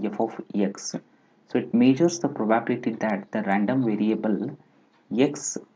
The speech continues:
is less than or equal to X here, right? For a, for a discrete, uh, uh, random variable,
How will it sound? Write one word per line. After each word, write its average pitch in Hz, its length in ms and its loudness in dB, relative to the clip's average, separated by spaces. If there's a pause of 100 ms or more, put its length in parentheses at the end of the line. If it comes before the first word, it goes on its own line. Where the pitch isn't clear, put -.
(240)
is 101 480 2 (240)
less 107 320 2
than 139 420 -2
or 107 160 -2
equal 104 300 -4
to - 340 0 (240)
X 98 240 -2
here, - 240 -8 (580)
right? 104 240 0 (520)
For 117 100 0
a, 117 260 2 (760)
for 117 140 0
a 110 60 0
discrete, 151 640 0
uh, 110 300 2 (220)
uh, 101 280 -2
random 110 360 2
variable, 104 580 2